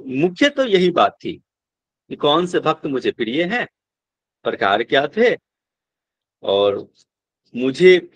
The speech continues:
पाने की इच्छा रखने वाले किस तरह से मुझे पा सकते हैं, कौन कौन मार्ग से अपना सक-, पा सकते हैं मुझे। बस बारहवाँ अध्याय तो यही तो कहता है। समझ में आया बारहवाँ? ये बताओ मुझे क्लियर।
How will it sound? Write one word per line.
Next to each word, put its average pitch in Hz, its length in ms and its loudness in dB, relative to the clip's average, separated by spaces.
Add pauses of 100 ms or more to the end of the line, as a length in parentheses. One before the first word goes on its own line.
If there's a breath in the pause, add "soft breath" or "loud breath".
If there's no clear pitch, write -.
पाने 131 280 -2
की 139 180 -8
इच्छा 127 260 -8
रखने 127 280 -2
वाले 120 380 -2 (960)
किस 175 180 -4
तरह 156 160 6
से 151 140 -4
मुझे 131 240 -4
पा 123 260 0
सकते - 340 -14
हैं, 98 160 -18
कौन 110 220 -6
कौन 110 240 -8
मार्ग 107 280 -2
से 107 160 -10
अपना - 280 -10
सक-, - 160 -20 (440)
पा 107 120 4
सकते - 300 -8
हैं 98 80 -10
मुझे। - 240 -18 (1000)
बस 190 240 0
बारहवाँ 208 360 0
अध्याय 170 260 0
तो 175 100 -6
यही 156 180 -2
तो 185 120 -6
कहता 139 300 -2
है। 113 60 -2
समझ 185 260 2
में 208 160 0
आया 190 160 2
बारहवाँ? 160 380 -2
ये 151 100 0
बताओ 113 340 -4
मुझे 95 200 -16
क्लियर। - 960 -8